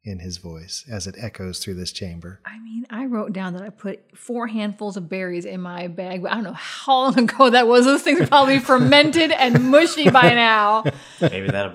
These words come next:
Speaker 3: work to our benefit.
Speaker 2: <laughs> So, hey, these are good
Speaker 3: <laughs> These
Speaker 2: berries. You
Speaker 3: berries
Speaker 2: guys,
Speaker 3: are awesome.
Speaker 2: I love you guys.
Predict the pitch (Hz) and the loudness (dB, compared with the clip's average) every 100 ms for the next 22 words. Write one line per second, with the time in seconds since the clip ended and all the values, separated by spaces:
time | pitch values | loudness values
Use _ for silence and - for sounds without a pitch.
0 | 92 - 98 87 95 110 - 80 - - | -12 -8 -6 -4 -4 -6 -8 -16 -16 -8
1 | 117 - 427 - - - 370 349 285 262 | -6 2 2 4 0 2 0 2 2 2
2 | 214 233 240 254 339 240 240 247 208 190 | 0 0 2 4 4 4 4 2 2 2
3 | 220 233 233 262 262 262 262 262 277 269 | 2 4 2 4 6 6 6 6 6 6
4 | 269 226 233 269 254 208 269 262 262 254 | 4 2 0 2 2 4 6 8 8 6
5 | 247 240 233 226 226 220 208 202 196 196 | 6 8 10 8 8 8 8 6 4 2
6 | 202 214 | 0 -4